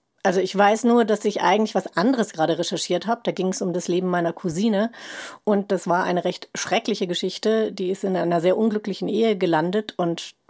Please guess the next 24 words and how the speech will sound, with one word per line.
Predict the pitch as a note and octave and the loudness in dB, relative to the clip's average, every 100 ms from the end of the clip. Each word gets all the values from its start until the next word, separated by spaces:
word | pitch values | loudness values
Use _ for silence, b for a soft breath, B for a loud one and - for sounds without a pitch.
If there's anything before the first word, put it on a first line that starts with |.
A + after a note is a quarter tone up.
| - | -4
wurde | F3 F3 | 0 2
dann | E3+ E3+ | 0 0
schließlich | - G3 F#3+ - | -2 -4 -4 -4
auch | E3+ - | -6 -6
geschieden. | - G#3+ A3+ A#3 | -6 -2 2 0
Und | G3+ F#3+ | 0 -6
ich | - | -2
wollte | F3+ F#3 F#3 | -2 0 -2
eigentlich | F3+ F3+ - B B B B B - | -2 -2 -6 B B B B B -8
diese | G3+ F3+ | -2 2
ganzen | F3+ F3 - F#3+ F#3 F3+ | 2 2 0 0 0 0
Schritte | - - G#3+ G#3+ | -4 -2 0 2
ihres | G3+ F#3+ F#3 | 2 2 0
Lebens | F#3+ G3 A3 F3+ | 0 2 2 0
nachvollziehen | G3 E3+ - F3+ E3+ - G3 G#3+ | 0 -2 0 -2 -2 -2 0 0
und | E3+ E3+ | 0 0
war | F3 | 2
deswegen | F3 F3+ F3+ E3+ | 0 0 -2 0
auch | |
in | E3+ | 0
Indien | G#3 A#3 A#3+ B3 B3+ | 2 4 4 2 2
und | F#3 D#3+ | 0 -2
hab | - | -4
dann | - G3 G3 G3 G3+ | 0 2 4 2 2